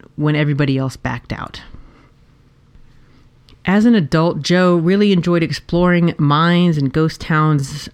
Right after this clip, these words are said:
uh, pretty much in his spare time. Undoubtedly, it was during this that he spotted a decent location for Coor's body. He also found himself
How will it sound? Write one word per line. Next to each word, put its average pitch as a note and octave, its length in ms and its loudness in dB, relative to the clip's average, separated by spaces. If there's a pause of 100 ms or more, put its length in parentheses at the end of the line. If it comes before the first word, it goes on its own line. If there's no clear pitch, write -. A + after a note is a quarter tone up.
uh, C#3 80 -10
pretty F#3 220 -2
much F3 200 0
in E3+ 60 2
his D3+ 140 0
spare C#3+ 240 -2
time. G3+ 560 2
Undoubtedly, G3+ 640 0
it F#3+ 40 2
was E3 200 0
during E3 300 2
this D#3+ 160 0
that D3 160 -6
he E3 100 -2
spotted D#3 440 0
a D3 80 -2
decent C3+ 420 -4
location C#3 520 -2
for C3+ 180 -4
Coor's C3+ 420 -6
body. B2+ 560 -4 (840)
He G#3 160 0
also A#3+ 240 2
found G#3 220 4
himself F3+ 560 0